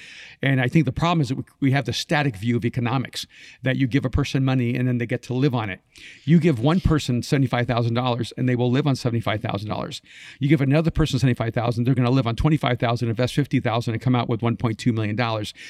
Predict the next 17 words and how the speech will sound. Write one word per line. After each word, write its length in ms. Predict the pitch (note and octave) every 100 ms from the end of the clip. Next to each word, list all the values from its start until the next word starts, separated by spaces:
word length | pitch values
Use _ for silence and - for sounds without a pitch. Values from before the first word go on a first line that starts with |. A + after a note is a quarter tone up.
| - -
No 80 |
matter 180 | D#3 D3
how 280 | - E3 F3+
you 180 | F#3 C#3
start, 480 | - - D#3+ B2 - - - -
if 140 | -
you 80 | C3
create 320 | - E3 D#3
an 120 | D3 B2+
economy 720 | - - D3+ E3 C#3+ A#2+ G#2 C#3
or 240 | C3 A#2+ - -
an 80 | C3+
environment 500 | C3+ A#2 D3+ D#3+ C3+
where 100 | -
people, 480 | - D3+ C3 B2+ A#2+ - - - _ -
um, 380 | A#2+ A#2 A#2 - -
can 340 | - C#3 B2